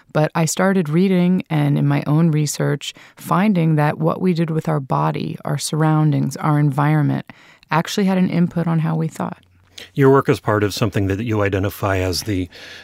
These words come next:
Speaker 2: new science of embodied cognition. Can you explain that for us?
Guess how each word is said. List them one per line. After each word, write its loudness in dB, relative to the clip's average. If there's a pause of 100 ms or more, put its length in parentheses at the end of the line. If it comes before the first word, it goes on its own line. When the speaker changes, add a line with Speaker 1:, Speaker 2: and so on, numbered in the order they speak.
(100)
Speaker 2:
new 4
science 2 (100)
of 0 (320)
embodied 2 (100)
cognition. -4 (560)
Can 0
you 4
explain 0
that 0
for -16
us? -14